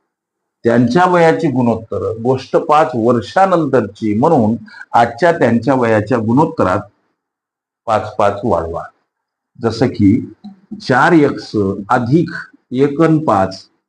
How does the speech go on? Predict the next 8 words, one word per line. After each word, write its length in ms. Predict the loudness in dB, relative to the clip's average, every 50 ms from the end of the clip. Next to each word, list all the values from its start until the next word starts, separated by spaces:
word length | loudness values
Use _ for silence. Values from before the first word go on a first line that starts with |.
| _ _ _ _ _ _ _ _ _ _ _ _ -20 -20 -12 -6 -4
सहा, 400 | -2 -2 -2 -2 -2 -2 -4 -6 -8 -12 _ _ _ _ _ _ _ _ _ _ _ -4
एक्स 380 | 0 2 2 2 2 -2 -4 -2 0 2 2 2 0 -2 -2
अधिक 420 | -2 -2 0 2 2 2 2 0 -4 -10 -14 -16 -10 _ -2
एक 240 | -2 -2 0 0 0
अन 180 | 0 0 0 0
पाच, 340 | 0 0 0 0 -2 -4 -10 -16 -18 -16 -16 -16 -14 -10 -8
सहा, 280 | -8 -8 -8 -10 -14 -16 -18 _ _ _ _ _ _ _ _ _ _ _ _ _ _ _ _ _ _ -8
म्हणजे 180 | -4 -2 -2